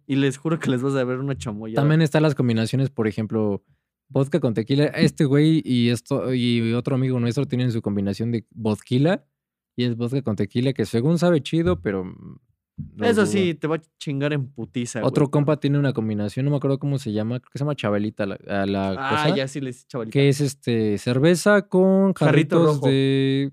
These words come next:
Speaker 2: del rojo,
Speaker 1: Ponche de
Speaker 2: de, de
Speaker 1: fruta.
Speaker 2: Tutti Frutti.
Speaker 1: Tutti, bueno, Tutti
Speaker 2: Sí, Tutti
Speaker 1: Frutti,
Speaker 2: Frutti.
Speaker 1: ponche de fruta, el rojo.
Speaker 2: También sabe chido.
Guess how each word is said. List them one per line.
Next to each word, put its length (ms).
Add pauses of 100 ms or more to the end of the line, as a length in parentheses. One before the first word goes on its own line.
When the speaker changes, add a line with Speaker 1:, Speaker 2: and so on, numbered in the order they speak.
Speaker 2:
del 220
rojo, 140
Speaker 1:
Ponche 140
de 40
Speaker 2:
de, 80
de 60
Speaker 1:
fruta. 200
Speaker 2:
Tutti 160
Frutti. 360 (720)
Speaker 1:
Tutti, 220
bueno, 300
Tutti 200
Speaker 2:
Sí, 40
Tutti 200
Speaker 1:
Frutti, 0
Speaker 2:
Frutti. 280
Speaker 1:
ponche 100
de 60
fruta, 380
el 140
rojo. 260
Speaker 2:
También 240
sabe 200
chido. 400